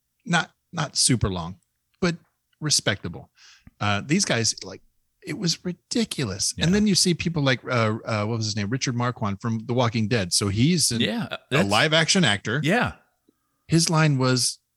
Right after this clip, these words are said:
Speaker 1: almost as long as theirs. Like, uh, that, I don't know. It just felt weird to me.
Speaker 2: That's odd. Yeah. 'Cause that, like,
Speaker 1: So
Speaker 2: that I could get behind. I, like, I,
Speaker 1: Yeah.
Speaker 2: I've seen him. I know what he does. It, you
Speaker 1: Yeah.
Speaker 2: know.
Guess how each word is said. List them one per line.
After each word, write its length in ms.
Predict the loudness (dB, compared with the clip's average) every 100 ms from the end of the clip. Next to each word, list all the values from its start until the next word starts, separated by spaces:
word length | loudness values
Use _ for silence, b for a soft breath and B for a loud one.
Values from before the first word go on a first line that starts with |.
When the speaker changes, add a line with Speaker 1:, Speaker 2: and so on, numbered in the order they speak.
| 0
Speaker 1:
almost 720 | 2 2 0 0 -2 -2 -4
as 180 | -4 -4
long 240 | -4 -4
as 140 | -4
theirs. 400 | -4 -4 -6 -6 -8
Like, 120 | -10 _ _ _ _ _ _ _ _ _ _ -6
uh, 280 | -4 -2 -2
that, 140 | -6 -10 -2
I 100 | 0
don't 100 | 2
know. 80 | 0
It 100 | 0
just 200 | 0 0
felt 160 | 0
weird 140 | 0 -2
to 80 | -4
me. 180 | -10 -10
Speaker 2:
That's 300 | -8 -6 -6
odd. 440 | -8 -10 -8 -8
Yeah. 240 | -6 -6 -4
'Cause 160 | -2 2
that, 200 | 2 4
like, 120 | 2
Speaker 1:
So 40 | 4
Speaker 2:
that 160 | 4
I 80 | 4
could 140 | 2 0
get 140 | 0
behind. 400 | 0 2 0 2
I, 100 | 0
like, 200 | 0 2
I, 80 | 4
Speaker 1:
Yeah. 220 | 4 4
Speaker 2:
I've 60 | 2
seen 320 | 0 0 0
him. 220 | 0 0
I 80 | 0
know 440 | 0 2 2 2 0
what 300 | -2 -2 -2
he 120 | -2
does. 420 | 2 2 2 0
It, 160 | -4 0
you 80 | 2
Speaker 1:
Yeah. 80 | 4
Speaker 2:
know. 240 | 2 -2